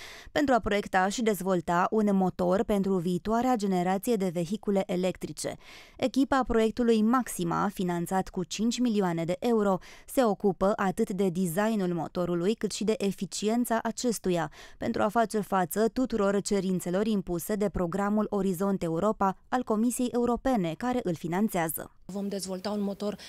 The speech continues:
Speaker 2: modular pe care să-l putem dezasambla ușor și din care să putem culege părțile componente, astfel încât să le putem recicla mai ușor.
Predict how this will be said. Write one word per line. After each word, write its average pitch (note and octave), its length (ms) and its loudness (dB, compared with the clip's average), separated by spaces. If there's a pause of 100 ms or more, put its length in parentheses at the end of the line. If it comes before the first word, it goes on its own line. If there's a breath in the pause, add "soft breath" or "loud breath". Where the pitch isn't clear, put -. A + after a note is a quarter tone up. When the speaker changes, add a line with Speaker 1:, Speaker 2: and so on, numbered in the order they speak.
(120 loud breath)
Speaker 2:
modular G3 640 0
pe G3 80 -8
care G3 200 -8
să-l G3+ 200 -4
putem A3 340 -4
dezasambla F#3+ 600 -4
ușor F#3+ 340 -4
și F#3+ 100 -4
din G3 100 -6
care F#3+ 180 -6
să F3+ 140 -10
putem G#3 340 -4
culege A3 580 0 (280 loud breath)
părțile G3+ 360 -2
componente, G3 560 -4
astfel G#3+ 300 -2
încât G#3 280 -2
să - 60 -4
le G3 120 -2
putem G3+ 280 -6
recicla F#3 380 -8
mai F#3 180 -6
ușor. F3 360 -6